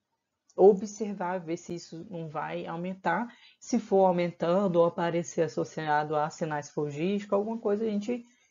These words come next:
i-, indica a biópsia. Outros, né?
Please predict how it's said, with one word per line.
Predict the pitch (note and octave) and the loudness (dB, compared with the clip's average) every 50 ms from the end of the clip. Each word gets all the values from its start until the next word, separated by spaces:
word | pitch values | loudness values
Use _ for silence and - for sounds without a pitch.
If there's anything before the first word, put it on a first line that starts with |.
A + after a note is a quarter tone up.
| _ _ - | _ _ -4
i-, | F3+ F#3 F#3+ - - | -2 -2 -2 -2 -2
indica | - G3 G3+ F3+ E3+ F3 E3 - F3 | 2 2 4 4 4 2 2 4 0
a | E3 | 0
biópsia. | E3+ G3+ G3+ D#3 B2 - - - - G#3 - - _ _ _ _ | 4 4 2 2 2 -2 -8 -18 -18 -18 -20 -20 _ _ _ _
Outros, | - B3 A#3+ A3+ G3 - - - C#3+ C3+ C3+ C#3+ | 12 12 12 12 10 6 0 -10 -16 -16 -16 -16
né? | D3+ D3 D#3+ | -16 -16 -16